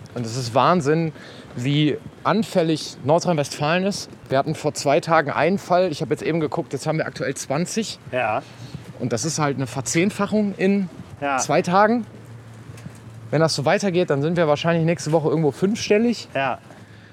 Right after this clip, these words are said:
Speaker 1: Und das finde ich schon Wahnsinn. Ich hatte letzten, vor ein paar Tagen auf dem Nachhauseweg von der Arbeit einen älteren Mann in der Bahn mir gegenüber sitzen und der
Speaker 2: Ja.
Speaker 1: war halt einfach wirklich unfassbar krank.
Speaker 2: Ja.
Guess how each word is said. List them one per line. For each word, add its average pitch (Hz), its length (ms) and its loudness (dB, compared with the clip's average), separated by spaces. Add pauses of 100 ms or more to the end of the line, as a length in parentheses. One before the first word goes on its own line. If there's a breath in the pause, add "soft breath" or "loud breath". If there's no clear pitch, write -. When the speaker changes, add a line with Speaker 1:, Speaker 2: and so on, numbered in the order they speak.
(260 loud breath)
Speaker 1:
Und 127 120 -4
das 156 140 -2
finde 196 160 -2
ich - 80 -4
schon 147 160 -2
Wahnsinn. 165 360 2
Ich 143 140 -4
hatte 151 200 -2
letzten, 160 1120 0 (300)
vor 151 140 -8
ein 127 60 -6
paar 156 160 0
Tagen 190 440 0 (220)
auf - 80 -20
dem 139 80 -4
Nachhauseweg 165 680 0
von - 200 -10
der 123 120 -4
Arbeit 147 260 0
einen 123 300 -4 (880 loud breath)
älteren 151 440 0
Mann 180 260 2
in 160 100 -2
der 131 120 0
Bahn 170 440 2
mir 190 180 2
gegenüber 170 460 0
sitzen 180 440 -2
und 123 160 -6
der 135 80 2
Speaker 2:
Ja. 120 60 0
Speaker 1:
war 151 180 0
halt 151 240 -2
einfach 147 380 -6
wirklich 156 400 -4
unfassbar 185 600 -2
krank. 160 460 -2 (180)
Speaker 2:
Ja. 123 300 0